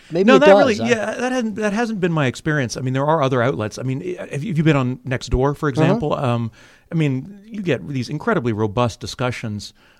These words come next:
Speaker 2: uh, about local <laughs> issues. I mean, if you go on the
Speaker 1: Right.
Speaker 2: one for downtown, they're forever debating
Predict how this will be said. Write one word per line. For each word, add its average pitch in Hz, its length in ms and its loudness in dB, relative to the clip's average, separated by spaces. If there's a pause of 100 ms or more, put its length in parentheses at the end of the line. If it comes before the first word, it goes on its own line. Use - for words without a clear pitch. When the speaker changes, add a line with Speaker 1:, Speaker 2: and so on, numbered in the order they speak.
(120)
Speaker 2:
uh, 107 360 -2
about 107 440 -4 (340)
local 113 380 -2
<laughs> 110 60 -4
issues. - 280 -6
I 117 60 -2
mean, 104 160 -4
if 104 80 -6
you 110 60 -2
go 110 180 0
on 113 140 0
the 101 60 0
Speaker 1:
Right. - 60 0
Speaker 2:
one 113 140 0
for 120 100 -4
downtown, 110 680 0
they're 104 220 -2
forever 110 380 -2
debating 104 520 -4